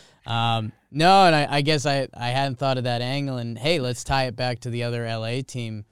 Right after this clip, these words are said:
we just talked about. And it's, as sports fans, we get caught up in what we know and stars. And, yeah, Jim just brought up a picture of Andrew Jones. Maybe it's spring training. He looks a little thick there. Just a little thick. Uh, but think about this. At,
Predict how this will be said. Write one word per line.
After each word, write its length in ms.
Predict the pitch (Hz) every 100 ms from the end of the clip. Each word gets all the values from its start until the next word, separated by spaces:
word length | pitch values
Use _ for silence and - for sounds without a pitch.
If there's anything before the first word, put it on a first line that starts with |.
| _ _ _ _
we 140 | 120
just 280 | 117 120 -
talked 320 | 120 127 123
about. 360 | 110 110 107 107
And 160 | 120 117
it's, 340 | 107 - - _ _ _ _ _
as 220 | 143 139
sports 560 | - - 151 160 - -
fans, 540 | 151 165 147 131 113
we 120 | 127
get 240 | 117 127 123
caught 260 | 131 123
up 220 | 123 123
in 140 | 120 113
what 240 | 117 120
we 140 | 117 110
know 400 | 113 123 127 120
and 240 | 104 104
stars. 680 | - - 117 120 123 123 110
And, 240 | 107 104 107
yeah, 180 | 113 110
Jim 240 | 123 120
just 220 | 113 -
brought 180 | 117 110
up 140 | 110
a 60 | 104
picture 380 | - 113 - 110
of 80 | 104
Andrew 320 | 107 107 104
Jones. 520 | 98 107 110 107 -
Maybe 240 | 104 104
it's 100 | 104
spring 300 | - - 104
training. 300 | - 110 107
He 100 | 113
looks 200 | 170 220
a 60 | 262
little 160 | 285 285
thick 380 | _ 233 165
there. 300 | - 117 135 _ _ _ _ _ _ _
Just 200 | 185 -
a 40 |
little 220 | 220 220
thick. 360 | 202 - 131 - _ _ _ _
Uh, 340 | 147 156 151 -
but 140 | - 165
think 160 | 254 233
about 220 | 226 202
this. 220 | 262 143
At, 140 | 151